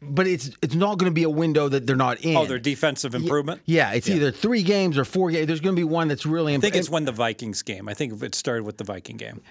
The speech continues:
Speaker 1: Yeah, so
Speaker 2: if I
Speaker 1: ma-, I,
Speaker 2: recall
Speaker 1: maybe
Speaker 2: right.
Speaker 1: eyeball the scores, then that might give you an idea. Of, but we want E P A, obviously. Their D's not bad.
Speaker 2: Mm-hmm.
Speaker 1: Their O-line is blocking pretty well.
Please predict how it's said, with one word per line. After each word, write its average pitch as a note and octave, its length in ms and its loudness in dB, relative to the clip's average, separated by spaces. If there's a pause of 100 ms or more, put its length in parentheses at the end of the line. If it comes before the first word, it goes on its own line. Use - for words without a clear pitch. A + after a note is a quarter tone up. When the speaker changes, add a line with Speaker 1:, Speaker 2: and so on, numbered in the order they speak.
(120)
Speaker 1:
Yeah, G3+ 220 2
so F#3 140 0
Speaker 2:
if F3+ 60 0
I F#3 100 0
Speaker 1:
ma-, - 60 -6
I, E3 80 -4
Speaker 2:
recall F3 140 -2
Speaker 1:
maybe G#3 220 2
Speaker 2:
right. F#3+ 80 2
Speaker 1:
eyeball E3+ 280 4
the D3 100 0
scores, E3+ 360 0
then D3 160 0
that D3 120 0
might C#3+ 200 0
give C3 140 0
you C3+ 60 2
an C3 40 0
idea. C3 460 0 (160)
Of, C3 260 -2
but E3+ 160 2
we F3 100 4
want D#3+ 180 2
E B2 80 0
P C3 180 0
A, G#2+ 100 2
obviously. F#2+ 540 -4 (440)
Their E3 260 0
D's G#3+ 340 0
not C3 200 2
bad. A2+ 420 0
Speaker 2:
Mm-hmm. G#2 160 -6
Speaker 1:
Their E3+ 220 0
O-line F3+ 840 2
is A2+ 180 -2
blocking B2 480 0
pretty A#2 240 -2
well. F#2+ 440 -4